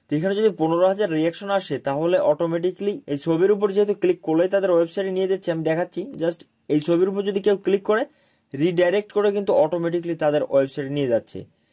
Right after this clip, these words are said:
এবং ওয়েবসাইটে দেখেন এটা AdSense-এর অ্যাড না, এটা হচ্ছে থার্ড পার্টি অ্যাড, আপনি চাইলে এগুলো ব্যবহার করতে পারেন।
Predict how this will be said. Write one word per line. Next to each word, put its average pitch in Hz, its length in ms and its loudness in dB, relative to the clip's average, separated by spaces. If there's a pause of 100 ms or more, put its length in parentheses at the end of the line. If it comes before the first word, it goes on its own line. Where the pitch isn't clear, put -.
(220)
এবং 160 220 0
ওয়েবসাইটে 175 400 2
দেখেন 196 220 0
এটা 170 320 2
AdSense-এর 165 360 -6
অ্যাড 151 180 2
না, 139 180 -6
এটা 139 220 2
হচ্ছে 151 140 -2
থার্ড 139 280 -6
পার্টি 165 260 -2
অ্যাড, 147 180 2
আপনি 135 200 -4
চাইলে 139 200 0
এগুলো 135 180 -2
ব্যবহার 127 260 2
করতে 170 300 -2
পারেন। 139 240 0